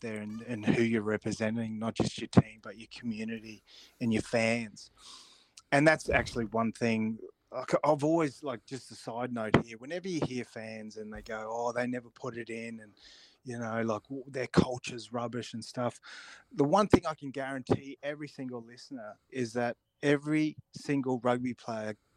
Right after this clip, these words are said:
goes out and plays for their fans, 'cause there's actually really nothing cooler than having a kid come up to you and ask you to sign your autograph. Like, I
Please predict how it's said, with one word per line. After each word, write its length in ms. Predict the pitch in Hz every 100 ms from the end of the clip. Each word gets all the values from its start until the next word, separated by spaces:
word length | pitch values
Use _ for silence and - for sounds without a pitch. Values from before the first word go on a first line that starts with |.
| -
goes 300 | 127 120 110
out 140 | 113
and 100 | 113
plays 320 | - 113 110 -
for 120 | 107
their 160 | 104
fans, 520 | - 107 110 110 123 - - - - -
'cause 140 | 139
there's 180 | 156 165
actually 360 | 160 - 170 123
really 440 | 113 117 120 107
nothing 420 | 104 107 - - -
cooler 560 | - - 110 120 113 101 - - - _
than 160 | 123 113
having 420 | 117 113 110 107 _ - -
a 60 | 123
kid 340 | - 131 110
come 220 | - 113
up 160 | 110 110
to 120 | -
you 80 | 113
and 80 | 104
ask 280 | 104 110 120
you 80 |
to 60 | 104
sign 280 | - 107 107
your 140 | 104
autograph. 580 | 101 110 110 101 - - -
Like, 200 | 147
I 60 | 196